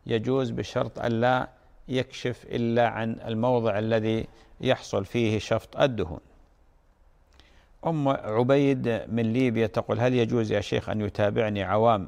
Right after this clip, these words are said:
الرجال في صفحتي العامة واسمها لا يدل على أني أنثى، بل اسم صفحة بأحد وسائل التواصل أنشر فيها أقوال العلماء والفوائد فقط، غير ذلك لا يوجد؟"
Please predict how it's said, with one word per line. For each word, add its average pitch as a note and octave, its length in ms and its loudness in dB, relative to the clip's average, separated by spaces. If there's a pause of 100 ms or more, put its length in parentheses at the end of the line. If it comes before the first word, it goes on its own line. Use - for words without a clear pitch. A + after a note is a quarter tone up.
الرجال G2+ 480 -2
في - 140 -8
صفحتي - 500 -6
العامة F#2 460 -2 (540)
واسمها G#2 840 -2
لا A#2 180 4
يدل G#2+ 260 0
على G2+ 220 0
أني G2 340 -4
أنثى، A2+ 460 -2
بل A2 320 -4
اسم G2+ 340 -8
صفحة B2 460 -2
بأحد G#2+ 1500 -4 (340)
وسائل G#2 460 0
التواصل G2+ 640 -2
أنشر A2 300 -4
فيها G2+ 340 -2
أقوال G#2 380 0 (380)
العلماء G2+ 720 0
والفوائد G2+ 640 0 (120)
فقط، - 340 -2
غير G2+ 420 0 (380)
ذلك G2+ 380 0
لا A#2+ 140 2
يوجد؟" F2 300 -2